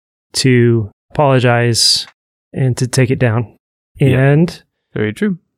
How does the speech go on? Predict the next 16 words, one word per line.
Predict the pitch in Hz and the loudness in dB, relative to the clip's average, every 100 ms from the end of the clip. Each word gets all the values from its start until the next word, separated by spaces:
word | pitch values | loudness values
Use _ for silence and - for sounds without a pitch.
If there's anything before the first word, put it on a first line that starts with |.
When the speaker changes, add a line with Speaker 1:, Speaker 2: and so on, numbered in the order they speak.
| - | -4
Speaker 1:
the | |
second | 156 220 196 170 - | -2 0 0 -2 -4
part | - 151 | 0 2
of | |
that | 139 127 | 2 0
statement | 143 147 | -2 0
is | 143 113 | 0 0
the | |
media | 135 135 131 | 0 2 2
is | 123 | 2
often | 131 123 135 | 2 0 -2
irresponsible. | 135 123 - - 170 143 127 110 139 151 _ _ _ _ _ | -2 -2 -2 -2 -2 -2 -4 -2 -4 -6 _ _ _ _ _
And | 131 127 131 127 | -2 0 0 -2
so | - 131 131 127 120 - _ _ _ _ | 0 2 2 0 -4 -10 _ _ _ _
I | 127 | -4
think | 135 120 - | -2 -4 -8